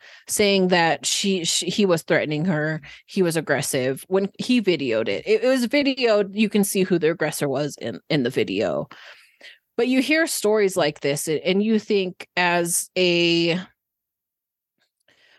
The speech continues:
person of color, uh, if h-, that's happening to him when he is just bird watching, what will happen to me? And I think you see these stories, and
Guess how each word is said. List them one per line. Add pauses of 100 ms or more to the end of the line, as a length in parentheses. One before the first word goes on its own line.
(120)
person
of
color, (160)
uh, (280)
if
h-,
that's
happening
to
him
when
he
is
just
bird
watching, (480)
what
will
happen
to
me?
And
I
think
you
see
these
stories,
and